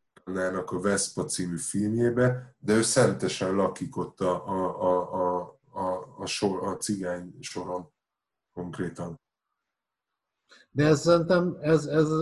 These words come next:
Speaker 2: ez az egyik előnye egyébként ezeknek a filmeknek, hogy <clears throat> mindegyikben ilyen friss arcok vannak, vagy ilyen új arcok,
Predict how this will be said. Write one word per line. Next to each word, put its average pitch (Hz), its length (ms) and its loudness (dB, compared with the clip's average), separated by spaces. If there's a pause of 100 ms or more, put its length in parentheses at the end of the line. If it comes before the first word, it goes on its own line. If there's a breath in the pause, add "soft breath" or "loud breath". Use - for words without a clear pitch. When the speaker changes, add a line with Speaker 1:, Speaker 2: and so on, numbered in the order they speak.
(100)
Speaker 2:
ez 147 200 2
az 151 80 2
egyik 147 340 2
előnye 104 460 0
egyébként 107 560 -4
ezeknek 117 380 -2
a 117 80 0
filmeknek, 120 760 -2
hogy 123 220 0 (180)
<clears throat> 156 520 6
mindegyikben 113 560 4
ilyen 110 300 -2
friss 113 340 -2
arcok 95 520 -10
vannak, 90 460 -16
vagy 98 200 -14
ilyen 101 200 -14
új 113 240 -4
arcok, 104 540 -8